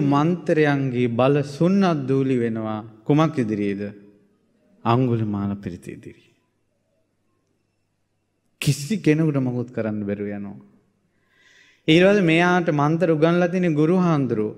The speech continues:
ගුරු හාමුදුරන්ට ගිහිල්ලා කියලා ඊට පස්සේ කියලා "යකෝ, ඔයා දන්නේ නැතුව කරන්න එපා. මේකවත් ඇඟට දාගනින්" කියලා තමයි දීලා තියෙන්නේ. මට ඒ වෙලාවේ හිතුණා අපේ ගුරුවරු අපිට මොනවද ඉගැන්වුවේ කියලා.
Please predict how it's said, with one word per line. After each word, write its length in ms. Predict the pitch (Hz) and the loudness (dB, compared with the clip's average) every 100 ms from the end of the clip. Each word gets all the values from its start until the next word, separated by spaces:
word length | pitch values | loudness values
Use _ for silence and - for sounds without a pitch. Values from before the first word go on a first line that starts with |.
| - - | -14 -10
ගුරු 260 | 139 151 175 | 0 4 4
හාමුදුරන්ට 440 | 185 185 170 165 | 4 2 2 0
ගිහිල්ලා 380 | 151 156 165 165 | 0 0 2 0
කියලා 360 | 156 151 147 123 | 0 0 0 0
ඊට 160 | 120 | -2
පස්සේ 240 | 135 143 139 | -2 -4 -4
කියලා 400 | 127 127 139 151 | -2 -2 -2 -2
"යකෝ, 440 | 127 117 151 156 165 | -2 -2 0 0 2
ඔයා 160 | 147 160 | 2 0
දන්නේ 300 | 139 139 151 | 0 -2 -2
නැතුව 300 | 156 175 165 | -4 -4 -2
කරන්න 340 | 156 147 165 | -2 -2 -2
එපා. 260 | 156 175 175 | -4 -4 -2
මේකවත් 520 | 143 165 190 190 180 | 0 0 0 0 0
ඇඟට 260 | 156 165 170 | 0 0 2
දාගනින්" 580 | 160 156 156 151 151 151 | 2 2 0 0 -2 -2
කියලා 280 | 151 147 139 | -2 -2 0
තමයි 320 | 151 202 269 302 - - - | -2 -2 -2 -4 -10 -20 -6
දීලා 340 | 135 151 165 160 | 2 4 4 2
තියෙන්නේ. 400 | 139 123 120 - - - | 2 0 -2 -8 -20 -6
මට 260 | 135 139 143 | 2 2 4
ඒ 240 | 147 151 | 4 4
වෙලාවේ 400 | 165 160 156 147 | 4 4 2 0
හිතුණා 440 | 135 123 143 120 117 120 - - _ _ | -2 -2 -2 -2 -4 -8 -16 -20 _ _
අපේ 400 | 117 120 175 175 139 | -2 -2 2 2 2
ගුරුවරු 500 | 120 131 143 131 127 | 0 2 2 2 0
අපිට 260 | 113 135 131 | -2 -4 -6
මොනවද 400 | 120 120 123 117 | -6 -4 -4 -4
ඉගැන්වුවේ 560 | 110 120 110 107 101 | -2 -2 -2 -4 -6
කියලා. 360 | 101 104 - 123 | -10 -12 -14 -16